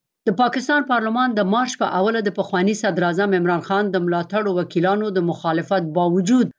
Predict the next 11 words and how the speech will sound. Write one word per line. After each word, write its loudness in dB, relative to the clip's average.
خپل -2
رئیس 0
ټاکلی 0
دی. -12
د 6
سیمې 2
او 4
نړۍ 2
خبرونه 0
د 0
امریکا -2